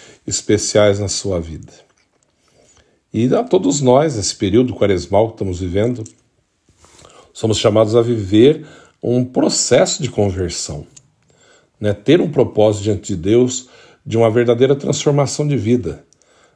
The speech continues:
né? Sair do, do mesmismo, né? Da, da, daquela coisa que não muda nada, desse comodismo, e dar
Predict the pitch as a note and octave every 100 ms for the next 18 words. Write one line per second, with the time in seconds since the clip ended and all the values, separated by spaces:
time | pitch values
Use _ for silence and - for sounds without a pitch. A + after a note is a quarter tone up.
0 | - G2 A2+ - B2+ B2 B2+ C3 A2 A#2+
1 | B2 G#2 G#2 B2 B2 F#2 F#2 G2 A2 G2
2 | G2+ G2 - - _ - A2 A2+ G2+ -
3 | A#2 - B2+ B2 - C3+ C#3 A2+ G#2+ A#2+
4 | A#2+ A#2+ B2 A#2 B2 B2+ A2+ G2 F2 -
5 | _ _ _ - A2 - - B2+ B2 G#2+
6 | B2+ B2+ F#2 F2+ F2 - _ - C#3+ C#3
7 | - C3+ F3+ F3 -